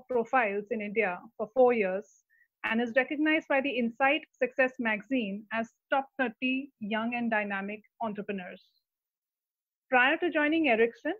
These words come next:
Amitabh worked as vice president in I B M and as a partner at PricewaterhouseCoopers.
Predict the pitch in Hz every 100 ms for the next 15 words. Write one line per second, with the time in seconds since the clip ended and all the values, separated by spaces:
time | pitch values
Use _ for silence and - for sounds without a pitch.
0 | 403 226 226 262 262 233 247 262 254 254
1 | - 214 233 - 233 233 269 269 269 202
2 | 185 185 214 269 359 - - 226 226 220
3 | 226 - 226 233 269 214 208 - 214 -
4 | 208 214 220 214 214 208 269 302 - 202
5 | - -